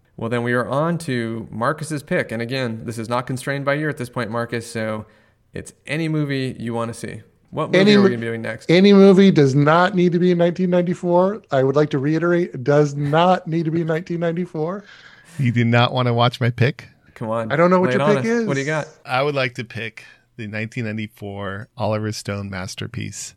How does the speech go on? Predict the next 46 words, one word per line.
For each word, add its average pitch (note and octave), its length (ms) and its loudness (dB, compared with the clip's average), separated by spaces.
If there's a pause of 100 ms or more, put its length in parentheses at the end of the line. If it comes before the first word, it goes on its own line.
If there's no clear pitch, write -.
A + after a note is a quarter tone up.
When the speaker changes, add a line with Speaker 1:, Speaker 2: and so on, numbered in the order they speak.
Speaker 3:
Natural G#2 540 -6
Born F#2+ 400 -12
Killers. - 580 -16 (340)
Speaker 1:
No, G#2 220 -10 (100)
Jesus - 400 -12
Christ. - 640 -10 (340)
<laughs> - 360 -20
Speaker 2:
Wait D3 160 -2
a - 20 -2
minute. C3 220 -4
Wait, - 220 -12
wait D#3+ 120 0
a D3+ 40 0
minute. C#3 340 -2
There D3 160 2
is, D3 160 -2
there D#3+ 200 4
is F3 140 4
no E3+ 160 4
such C#3 260 -4
film. A#2 380 -8 (260)
'Cause C#3 140 -2
you, C3+ 240 -6 (100)
<laughs> - 80 -6
you D#3+ 220 0
said - 240 0
it G3 80 2
was D#3+ 140 -2
called E3 220 2
a C#3 40 -2
ma-, C#3 280 -2
you C#3+ 160 -6
said C#3+ 160 -6
it C#3 40 -2
was B2 120 -8
a B2 40 -4
masterpiece, A#2+ 640 -8
and C3+ 220 -14 (600)
that's A#2+ 280 -10
just, G2 220 -10
Speaker 3:
Natural A#2 240 -4
Speaker 2:
uh, A#2 40 -2
Speaker 3:
Born A2+ 220 -4
Killers. G#2+ 480 -12
Speaker 2:
You D3+ 60 -6
mean D#3 260 -4